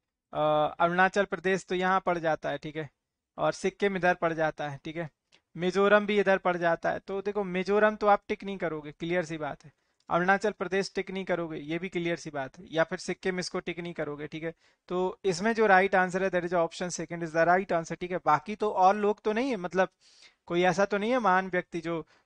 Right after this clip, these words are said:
अ, मिजोरम के साथ सीमा रेखा टच करा रहा है, नहीं है ना कोई। चलिए अच्छा, अगला क्वेश्चन है, प्रधानमंत्री वय वंदन योजना।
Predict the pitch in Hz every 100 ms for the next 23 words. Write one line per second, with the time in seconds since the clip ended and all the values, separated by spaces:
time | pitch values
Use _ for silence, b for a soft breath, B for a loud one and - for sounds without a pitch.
0 | b 151 151 151 170 185 190 190 175 170
1 | 170 - 165 165 160 156 156 151 - 139
2 | - - - 151 165 180 190 214 285 _
3 | - 127 - - 147 - _ b b b
4 | b 185 226 254 208 233 240 - 185 180
5 | 190 190 190 220 190 202 208 185 185 196
6 | 185 156 139 127